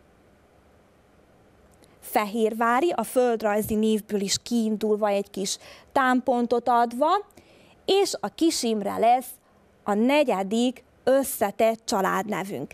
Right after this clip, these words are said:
Ne felejtsd el, tehát amikor a tankönyvedbe írod ezeket a családneveket, egybeírjuk őket nagy kezdőbetűvel.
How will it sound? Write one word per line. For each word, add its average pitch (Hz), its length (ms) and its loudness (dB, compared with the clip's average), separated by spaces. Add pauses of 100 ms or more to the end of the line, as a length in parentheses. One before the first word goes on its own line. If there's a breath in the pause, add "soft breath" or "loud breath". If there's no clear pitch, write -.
Ne 285 200 2
felejtsd 202 520 0
el, 180 240 -4
tehát 294 580 0
amikor 233 760 2 (380 loud breath)
a 214 280 0 (380)
tankönyvedbe 214 880 0
írod 220 420 0
ezeket 208 480 -2
a - 60 -14
családneveket, 240 1000 0 (420 loud breath)
egybeírjuk 311 800 2
őket 254 560 0 (100)
nagy 269 440 -2 (100)
kezdőbetűvel. 180 1300 -4